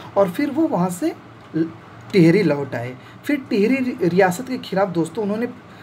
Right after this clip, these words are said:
सक्रिय रूप से भूमिका निभाई उसके खिलाफ और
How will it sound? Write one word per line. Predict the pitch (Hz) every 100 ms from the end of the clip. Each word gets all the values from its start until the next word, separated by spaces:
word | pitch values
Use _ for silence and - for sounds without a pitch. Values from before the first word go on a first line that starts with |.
| - -
सक्रिय | - 214 - 233
रूप | 214 196
से | - 269
भूमिका | 123 147 151 202
निभाई | 233 180 190 285 302 - - -
उसके | 175 226
खिलाफ | - 190 233 262
और | 254 262 254